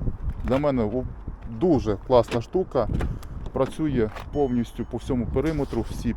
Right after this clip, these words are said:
п'ять ручок, тобто мається на увазі всі бокові і також кришка багажника. По комплектації ось така сіра шкіра, точніше, не сіра шкіра,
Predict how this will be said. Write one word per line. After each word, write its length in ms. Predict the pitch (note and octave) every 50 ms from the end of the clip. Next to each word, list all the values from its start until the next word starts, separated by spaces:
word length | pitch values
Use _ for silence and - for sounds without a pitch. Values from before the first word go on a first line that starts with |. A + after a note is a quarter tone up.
| -
п'ять 360 | - A#2+ B2 A2+ G#2 - -
ручок, 420 | - - D3+ F3 E3+ - - C3+ - - -
тобто 240 | - A#2 - - A2+
мається 340 | G#2+ A2 G#2+ G#2 - - G#2+
на 80 | G#2+
увазі 400 | G#2+ G#2 A2 G#2+ G2+ G2 F#2+ G2 F#2+ -
всі 200 | - - A2+ G#2
бокові 460 | F#2 G#2 G2+ - A2 G#2 G#2+ G#2 - - -
і 160 | G#2+ G#2 G2+ F#2 - - - - - - -
також 260 | G#2+ G2 - G#2 -
кришка 360 | - - A#2 G#2+ - - A#2
багажника. 680 | G#2 A#2+ C#3+ C#3 F#3 G3 F3+ D#3 D#3 D3+ - - B2
По 200 | - - D#3 D3
комплектації 840 | - - C#3 B2 - C3 - - - A#2 G2+ F#2+ - - G#2 G2+ G2
ось 320 | - - - C3 B2+ - - - - - - - - - -
така 360 | - A#2 - - B2+ G#2 F#2+ - - - - - - - - - - - -
сіра 460 | - - - - C#3 B2+ A2+ G#2 F#2+
шкіра, 380 | - - - F3 F3+ E3+ D3+
точніше, 460 | - - A2 - C3+ B2 - - A#2+ A2
не 100 | A2 A2
сіра 280 | - - B2+ A2+ G#2+
шкіра, 360 | - - - A#2 A2 G2 G2